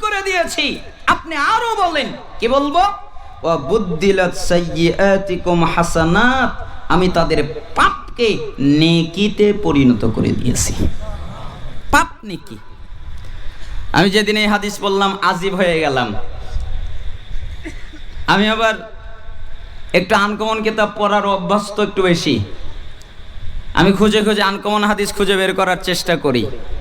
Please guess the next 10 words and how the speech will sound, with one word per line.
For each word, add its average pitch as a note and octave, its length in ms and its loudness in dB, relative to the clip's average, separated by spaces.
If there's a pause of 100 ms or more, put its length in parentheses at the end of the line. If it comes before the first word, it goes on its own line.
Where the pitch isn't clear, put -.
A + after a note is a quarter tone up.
(840)
যদিও F3 300 4
বা C4 100 2
অনেক A#3 300 0
সালাফরা G#3 800 -2 (100)
নিরুৎসাহিত G#3+ 640 2
করেছেন, F#3 640 2 (1600)
কিন্তু G#3+ 220 6
এটা G#3+ 200 2
আমার G#3 180 2
অভ্যাস। F#3 460 0